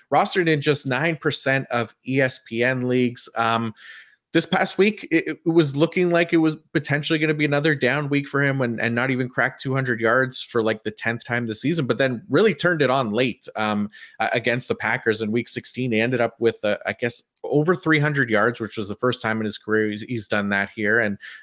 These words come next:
um, yeah, a really nice game for Bryce Young. So proving that he has that potential, Nate. So, um, what do we like about, uh,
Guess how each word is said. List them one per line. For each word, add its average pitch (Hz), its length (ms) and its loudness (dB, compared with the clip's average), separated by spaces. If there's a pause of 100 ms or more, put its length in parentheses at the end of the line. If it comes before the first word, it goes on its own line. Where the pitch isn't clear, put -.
um, 107 460 -2
yeah, 156 240 0
a 113 80 0
really 143 260 4
nice 139 280 0
game 147 200 0
for 131 140 -2
Bryce 135 320 -6
Young. 143 160 0
So 117 140 -2
proving 143 400 0
that 127 100 2
he 123 80 0
has 123 260 -2
that 113 220 -2
potential, 107 440 -6
Nate. 90 260 -8
So, 98 200 0 (280)
um, 101 320 0
what 135 100 4
do 139 40 4
we 135 80 6
like 120 200 4
about, 107 260 2
uh, 101 160 2